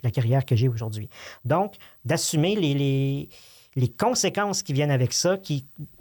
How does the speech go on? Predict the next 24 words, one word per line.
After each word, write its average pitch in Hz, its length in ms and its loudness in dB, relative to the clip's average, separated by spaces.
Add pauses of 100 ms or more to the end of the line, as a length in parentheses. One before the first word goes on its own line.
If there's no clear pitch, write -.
(520)
dont 151 320 2
on 143 120 4
perd 240 300 0
un 147 80 2
petit - 120 -4
peu 180 80 2
le 170 60 -2
contrôle 170 320 0
parce 147 140 -2
qu'on 160 80 0
sait 139 140 0
pas 208 100 0
quand, 156 400 -2
comment 156 140 -2
est-ce 175 100 -4
qu'on 131 60 -4
va 127 60 4
être 131 100 -8
perçu - 320 -4
dans 139 80 -2
l'image 117 220 0
des 120 100 -6
gens 117 200 -8
aussi. - 280 -16